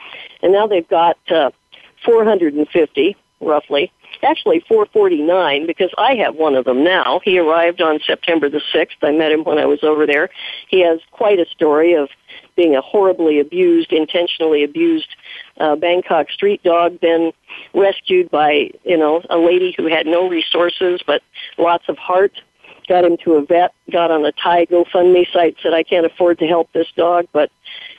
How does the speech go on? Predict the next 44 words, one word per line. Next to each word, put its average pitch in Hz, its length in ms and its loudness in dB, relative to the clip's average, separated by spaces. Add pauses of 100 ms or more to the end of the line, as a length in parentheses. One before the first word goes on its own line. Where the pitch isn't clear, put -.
you 175 100 2
know, 165 300 2 (140)
we 175 120 2
gotta 170 200 0
pay 190 220 -2
for 185 160 -4
this. 165 260 0 (160)
And 160 180 0
that's 170 280 -2
when, 165 300 0
uh, 143 180 0 (480)
the 156 240 0
daughter 170 440 0
of 156 120 -4
the 165 100 -6
former 170 320 -2
prime 160 320 -2
minister 180 460 0
got 156 260 -2
wind 170 240 -2
of 151 100 -2
it 160 120 -4
and 160 140 -12
said, 160 140 -2 (200)
"Hey, 175 160 -2
this 170 220 -6
dog's 156 320 -2
going 156 200 -2
to - 80 -6
Elephant 151 340 -2
Nature 165 300 -4
Park," 135 360 -4
as, 151 160 0 (180)
as 156 200 -2
many 156 240 2
have 165 340 -2
been. 135 260 -2 (640)
Um, 156 380 -2 (120)
and 185 220 2
it's - 160 -4
easy 220 320 0
to - 160 0
adopt, 190 480 -2
really. 170 400 2